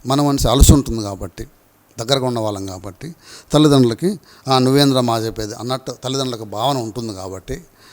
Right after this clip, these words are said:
కాబట్టి దైవ సేవకులు ఎవరైనా వచ్చినప్పుడు వాళ్ళతో ప్రార్థన చేయించడము, కొన్ని మంచి మాటలు మాట్లాడించడము,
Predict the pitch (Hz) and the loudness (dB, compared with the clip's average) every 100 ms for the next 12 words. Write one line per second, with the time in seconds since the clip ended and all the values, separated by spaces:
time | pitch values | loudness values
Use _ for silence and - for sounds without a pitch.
0 | - - - 160 180 165 135 135 196 180 | -20 -20 -4 -2 0 -2 0 4 6 6
1 | 160 143 135 127 117 - 120 127 151 117 | 4 2 0 0 -4 -6 -6 -6 -8 -4
2 | 131 131 113 107 107 123 113 101 101 107 | -4 -4 -6 -8 -4 -2 -2 -6 -10 -8
3 | 104 156 - - 147 135 170 156 135 120 | -8 -10 -8 0 2 2 2 2 2 0
4 | 104 107 117 110 104 - 101 | -2 -2 -2 -2 -4 -6 -8